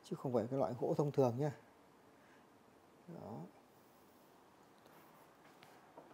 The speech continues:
<clears throat> À, loa tai nói Kingdom mười hai này,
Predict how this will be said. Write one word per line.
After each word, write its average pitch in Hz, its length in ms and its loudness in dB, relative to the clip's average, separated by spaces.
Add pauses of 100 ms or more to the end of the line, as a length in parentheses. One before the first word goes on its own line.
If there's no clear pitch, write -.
(1500)
<clears throat> 131 240 4 (1120)
À, 139 160 4
loa 156 160 12
tai 151 180 10
nói 151 200 10
Kingdom 147 340 8
mười 131 100 8
hai 151 200 10
này, 139 200 10